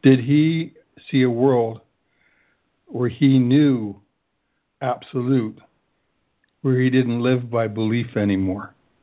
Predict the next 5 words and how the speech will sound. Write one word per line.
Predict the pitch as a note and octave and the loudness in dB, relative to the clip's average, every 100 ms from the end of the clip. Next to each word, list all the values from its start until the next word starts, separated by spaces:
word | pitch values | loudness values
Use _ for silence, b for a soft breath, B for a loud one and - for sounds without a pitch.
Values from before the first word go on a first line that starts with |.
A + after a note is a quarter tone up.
| _ _ _ _ _ _ _ _ | _ _ _ _ _ _ _ _
He | - A#2 | -2 2
lived | A#2 B2 A2+ - C#3 | 4 4 2 -6 -4
by | A#2 G#2 G#2 | -2 0 -2
the | A#2+ A2 | -2 0
knowingness | A2+ A2+ A2 G#2 G2 | 2 4 4 2 0